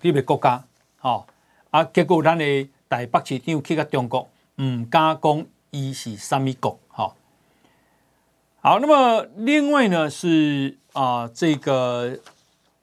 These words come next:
柯文哲的太太啊，陈佩琪医师，她啊，这个在脸书发文，她说啊，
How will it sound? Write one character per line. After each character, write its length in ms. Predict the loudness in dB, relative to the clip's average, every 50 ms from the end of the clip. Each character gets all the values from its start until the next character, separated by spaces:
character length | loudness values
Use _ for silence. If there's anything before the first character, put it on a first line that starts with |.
| _ _ _ _ _
柯 380 | -4 2 6 8 8 8 8 6
文 320 | 4 0 -2 -2 -4 -6
哲 300 | -8 -8 -8 -8 -8 -8
的 280 | -8 -6 -6 -6 -6 -8 _
太 240 | -2 0 0 0 0
太 320 | -2 -2 -2 -2 -2 -4 _ -6
啊， 200 | -4 -4 -4 -4
陈 260 | -8 -10 -8 -8 -6 -4
佩 220 | -2 -2 -2 -2
琪 220 | -6 -8 -12 -12 -10
医 180 | -10 -10 -10
师， 300 | -10 -10 -10 -10 -12 -12 _ _ _ _ _ _ _ _ _ _ _ _ _ _ _ _ _ _ _ _
她 480 | 0 2 4 4 6 4 2 0 -4 -8 _ _ _ _ _ _ _ _ _ _ _ _ _ _ _ _ _ _
啊， 360 | 2 4 4 6 4 4 2 -2
这 220 | -2 0 0 2
个 160 | 2 2 -2
在 540 | 0 4 4 4 6 4 2 0 -4 -6 -8 _ _ _ _
脸 340 | -6 -2 -2 0 0 -2 -6
书 400 | -6 -2 0 2 2 0 -2 -6 _ _
发 320 | _ _ 2 4 4 4
文， 260 | 2 -2 -6 -12 -18 -20 _ _ _ _ _ _ _ _ _ _ _ _ _ _ _ _ _ _ _ _ _
她 160 | -2 0 0 4
说 200 | 4 4 4 4
啊， 180 | 2 0 -4